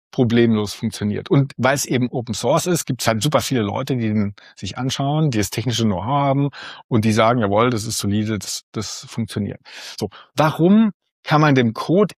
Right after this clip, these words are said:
eher vertrauen als dem Euro? In dem Code, in dem System, im, im engeren Sinn gibt's keine Menschen, die eine Rolle spielen. Der funktioniert einfach so. Erstmal. Und,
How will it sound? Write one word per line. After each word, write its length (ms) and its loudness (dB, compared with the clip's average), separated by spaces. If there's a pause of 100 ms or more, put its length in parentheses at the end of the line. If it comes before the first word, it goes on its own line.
(160)
eher 300 2
vertrauen 1080 -4 (960)
als 240 -2
dem 180 0
Euro? 420 -6 (460)
In 140 6
dem 220 4
Code, 280 2
in 160 4
dem 140 4
System, 800 0
im, 220 -2 (100)
im 160 -2
engeren 320 2
Sinn 420 0
gibt's 200 -2
keine 200 -2
Menschen, 360 -4
die 80 0
eine 80 0
Rolle 220 -4
spielen. 260 -2
Der 80 2
funktioniert 360 2
einfach 200 -2
so. 120 -6 (800)
Erstmal. 380 -4 (760)
Und, 360 2